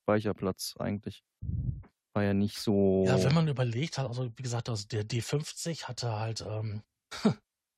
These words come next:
Speaker 2: siebenundachtzig, fünfhundertzwölf Kilobyte rom und, ähm,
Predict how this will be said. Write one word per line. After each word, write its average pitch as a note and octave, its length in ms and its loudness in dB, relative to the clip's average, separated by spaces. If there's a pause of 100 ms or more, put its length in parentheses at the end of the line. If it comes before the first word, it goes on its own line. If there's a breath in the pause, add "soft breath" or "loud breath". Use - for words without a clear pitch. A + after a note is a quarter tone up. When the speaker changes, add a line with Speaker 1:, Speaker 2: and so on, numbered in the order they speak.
Speaker 2:
siebenundachtzig, C3 800 -4
fünfhundertzwölf C#3 760 -2
Kilobyte D#3 440 -4
rom D#3 460 -2 (680)
und, A#2 500 -4
ähm, A#2 520 0